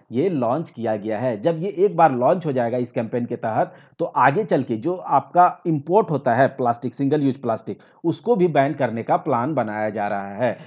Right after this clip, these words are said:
तो सिंगल यूज प्लास्टिक अवेयरनेस कैंपेन दो हज़ार इक्कीस प्रकाश जावड़ेकर जी, पर्यावरण मिनिस-, मिनिस्टर के द्वारा, एनवायरनमेंट मिनिस्टर के द्वारा इनको लॉन्च किया गया है। ठीक है, देखिए, द टाइम्स, द टाइम्स जो है एक पत्रिका है, तो इसके द्वारा मोस्ट डिजायरेबल वुमेन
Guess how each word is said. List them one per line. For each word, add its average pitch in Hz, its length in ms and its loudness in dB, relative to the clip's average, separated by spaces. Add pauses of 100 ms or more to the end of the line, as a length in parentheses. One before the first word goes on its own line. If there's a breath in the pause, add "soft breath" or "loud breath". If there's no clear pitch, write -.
(180 loud breath)
तो - 60 -6
सिंगल 143 380 0
यूज 156 280 -2
प्लास्टिक 151 600 -4
अवेयरनेस 131 420 -4
कैंपेन 127 400 -6
दो 127 120 -4
हज़ार 110 240 -4
इक्कीस 196 360 -2 (240 loud breath)
प्रकाश 143 440 6
जावड़ेकर 123 500 2
जी, 127 200 -2
पर्यावरण 139 520 0
मिनिस-, 135 340 -6
मिनिस्टर 117 440 -6
के 113 140 -6
द्वारा, 104 280 -2
एनवायरनमेंट 135 800 0 (240 loud breath)
मिनिस्टर 135 400 0
के 127 120 -4
द्वारा 110 320 2
इनको 131 360 -2
लॉन्च 123 320 -2
किया 101 260 -6
गया 92 200 -6
है। 95 80 -10
ठीक 156 200 -4
है, 104 160 -10 (440 soft breath)
देखिए, 196 200 2
द 123 140 -2
टाइम्स, 190 800 2 (100)
द 139 460 -4
टाइम्स 170 320 0
जो 131 140 -2
है 123 140 0
एक 170 140 -6
पत्रिका 131 420 -2
है, 131 300 -2 (300 soft breath)
तो 202 120 -4 (120)
इसके 233 340 -4
द्वारा 143 320 4
मोस्ट 165 440 -4
डिजायरेबल 139 680 2
वुमेन 127 540 -2